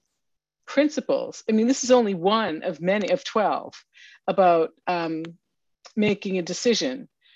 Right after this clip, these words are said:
to turn my will and my life. You know, I, I don't, I'm, I'm out and proud. I'm very agnostic,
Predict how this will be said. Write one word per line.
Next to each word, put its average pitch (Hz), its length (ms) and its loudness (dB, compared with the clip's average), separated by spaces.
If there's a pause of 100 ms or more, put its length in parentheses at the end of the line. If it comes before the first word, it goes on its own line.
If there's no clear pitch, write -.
(320)
to - 100 -6
turn 196 260 -2
my 180 140 0
will 180 220 2
and 175 100 -2
my 170 80 -4
life. 185 320 -2
You 214 120 -2
know, 190 220 0
I, 269 300 6
I 233 160 6
don't, 294 160 4
I'm, 269 320 4 (100)
I'm 247 200 6
out 247 180 2
and 220 100 -8
proud. 240 380 0
I'm 202 240 -4 (100)
very 202 380 0
agnostic, 190 640 -6